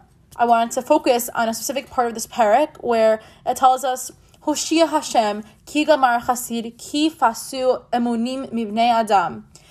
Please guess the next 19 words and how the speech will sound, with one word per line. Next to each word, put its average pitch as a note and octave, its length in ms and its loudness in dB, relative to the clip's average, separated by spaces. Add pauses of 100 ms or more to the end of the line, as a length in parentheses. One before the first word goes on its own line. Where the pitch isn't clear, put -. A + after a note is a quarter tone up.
(140)
Shav C#4 380 2
yidabru B3 680 0
ish C#4+ 400 -4
es B3+ 240 2
re'eu A#3+ 440 0
shvas B3 680 0
chalkos B3 540 2
beliv A#3 480 -6
v'lev A3+ 460 -2
yidabru. G#3+ 720 0 (420)
Yichras C4 500 2
Hashem B3+ 420 -2
kol C#4+ 240 0
sfasai A#3+ 600 0
chalkos A#3+ 520 -6
lashon A#3 400 -6
midaberes G#3+ 500 -2
gdolos." - 480 -6 (1040)
Hashem, D4+ 640 2